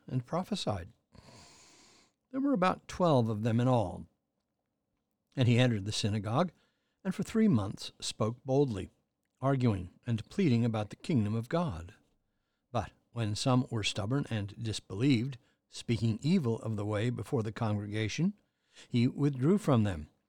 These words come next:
taking his disciples with him, and argued daily in the hall of Tyrannus. This continued for two years,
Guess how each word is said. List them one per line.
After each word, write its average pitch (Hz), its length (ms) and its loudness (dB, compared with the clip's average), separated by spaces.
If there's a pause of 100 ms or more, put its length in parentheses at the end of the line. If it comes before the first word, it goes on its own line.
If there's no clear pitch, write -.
(320)
taking 120 340 0
his 120 220 2
disciples 110 540 -4
with 127 200 2
him, 139 160 0 (580)
and 113 160 -4
argued 135 400 0
daily 170 440 0
in 175 180 0
the 156 80 0
hall 127 360 2
of 117 240 -2
Tyrannus. 117 760 0 (1200)
This 120 160 -2
continued 127 520 6
for - 120 -6
two 180 420 0
years, 110 580 -2